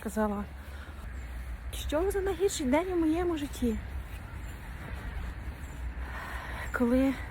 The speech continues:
ми стикаємося з ситуацією, яка йде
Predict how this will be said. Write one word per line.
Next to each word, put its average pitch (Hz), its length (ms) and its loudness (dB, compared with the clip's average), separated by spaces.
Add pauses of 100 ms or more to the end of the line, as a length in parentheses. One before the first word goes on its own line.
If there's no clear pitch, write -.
(160)
ми 247 140 12
стикаємося 240 920 6 (680)
з 226 100 2
ситуацією, 233 960 4
яка 254 280 4
йде 262 340 8